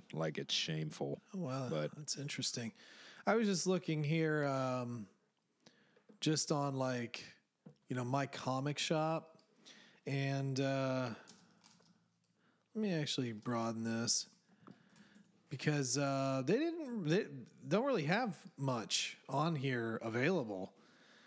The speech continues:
Speaker 2: available to buy. Actually, <laughs> there is one, there is one low price one. It's, uh, the variant one G. Uh, sometimes with Star Wars comics, they will do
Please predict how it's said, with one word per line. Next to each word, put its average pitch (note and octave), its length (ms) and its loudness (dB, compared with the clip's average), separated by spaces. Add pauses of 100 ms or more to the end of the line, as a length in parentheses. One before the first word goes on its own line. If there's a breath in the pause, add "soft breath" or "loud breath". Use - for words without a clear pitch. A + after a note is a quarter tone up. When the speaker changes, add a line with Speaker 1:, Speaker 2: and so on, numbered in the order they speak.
(380 loud breath)
Speaker 2:
available D3 500 2
to B2+ 80 0
buy. A#2+ 640 0 (600 loud breath)
Actually, A2+ 480 0 (440)
<laughs> - 160 -4 (1900 loud breath)
there D#3 220 4
is D#3 160 2
one, C#3+ 280 0 (320 loud breath)
there D#3+ 180 6
is F3 160 4
one D3+ 200 2
low C#3+ 300 4
price C3 520 2
one. B2+ 320 0 (460 loud breath)
It's, D3+ 380 2
uh, C#3 160 4
the C3 120 0
variant D3+ 580 2
one D#3 480 2 (120)
G. B2+ 680 2 (440 loud breath)
Uh, C#3+ 360 2 (340)
sometimes G#3+ 560 4
with E3 100 2
Star E3+ 280 2
Wars D3+ 200 0
comics, D3+ 420 2
they D3 100 4
will C#3+ 240 2
do C3 580 2